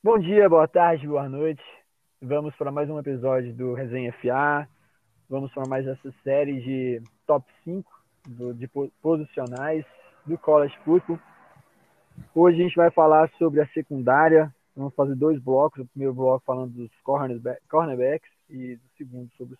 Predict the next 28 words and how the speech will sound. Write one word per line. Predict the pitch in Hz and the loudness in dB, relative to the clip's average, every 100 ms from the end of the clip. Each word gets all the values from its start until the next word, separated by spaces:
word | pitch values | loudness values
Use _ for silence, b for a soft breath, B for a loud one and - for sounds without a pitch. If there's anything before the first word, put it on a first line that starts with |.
| _ | _
safety. | 139 165 _ _ _ _ _ _ _ _ _ _ | -6 -6 _ _ _ _ _ _ _ _ _ _
É, | 120 120 120 120 117 - _ _ _ _ _ _ _ _ | -4 0 0 -2 -6 -16 _ _ _ _ _ _ _ _
para | 156 151 | 0 2
isso, | 156 180 - 175 | 2 0 -4 -6
né, | 139 143 151 | -4 -4 -4
nós | 135 139 131 | -4 -6 -10
temos, | 135 135 131 | -14 -12 -14
nós | 139 131 127 127 _ - _ _ _ _ _ _ 123 117 120 _ | -12 -10 -10 -12 _ -20 _ _ _ _ _ _ -18 -18 -20 _
estamos | - 135 135 117 | -12 -10 -10 -8
hoje | 127 127 | -6 -6
com | - 123 | -8 -12
a | |
casa | 131 123 123 - | -10 -12 -12 -12
cheia | 139 135 | -10 -6
novamente. | 127 127 117 117 131 151 - _ _ _ _ _ _ | -6 -6 -8 -12 -12 -14 -18 _ _ _ _ _ _
Queria | - 120 123 120 117 | -16 -10 -6 -6 -6
convidar | 147 127 127 120 127 127 123 | -8 -8 -4 -2 0 -2 -4
pra | 127 | -10
conversa | 123 123 120 123 - | -8 -6 -4 -4 -6
aí | 120 | -12
o | 120 | -8
Danilo. | 117 113 131 143 | -10 -8 -6 -6
E | 131 | -6
aí, | 127 | -6
Danilo, | 123 127 127 | -6 -8 -10
como | 131 123 | -14 -12
você | 120 120 | -12 -12
tá? | - 131 | -8 -8